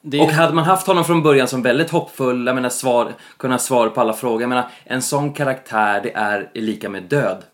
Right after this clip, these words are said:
Speaker 2: på film. För att så fort en karaktär är awesome, bäst och kan allting, jag menar,
Speaker 1: Ja.
Speaker 2: då händer det inte så mycket mer. Den kan inte utvecklas. Då är,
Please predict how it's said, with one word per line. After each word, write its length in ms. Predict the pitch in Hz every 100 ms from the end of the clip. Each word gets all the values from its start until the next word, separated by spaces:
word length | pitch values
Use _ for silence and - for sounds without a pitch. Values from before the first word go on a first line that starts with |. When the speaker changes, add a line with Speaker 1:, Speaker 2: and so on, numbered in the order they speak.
| _ _
Speaker 2:
på 80 | 117
film. 300 | 104 - 71 _
För 100 | -
att 220 | 113 - -
så 100 | 107
fort 200 | 143 -
en 180 | 120
karaktär 520 | 110 107 107 107 101 98
är 400 | 101 98 95 147
awesome, 380 | 147 - 107 101
bäst 400 | 123 120 - -
och 480 | 92 107 101 95 -
kan 200 | 147 147
allting, 440 | 135 120 156 113
jag 60 | 101
menar, 180 | 113 - - _ _ _
Speaker 1:
Ja. 200 | 139 - _
Speaker 2:
då 260 | - - 117
händer 320 | 143 143 123
det 40 |
inte 120 | 110 107
så 40 |
mycket 180 | 107 127
mer. 160 | 117
Den 140 | 98 107
kan 160 | 110 110
inte 160 | 110
utvecklas. 540 | 104 101 135 135 - -
Då 160 | 117
är, 100 | 107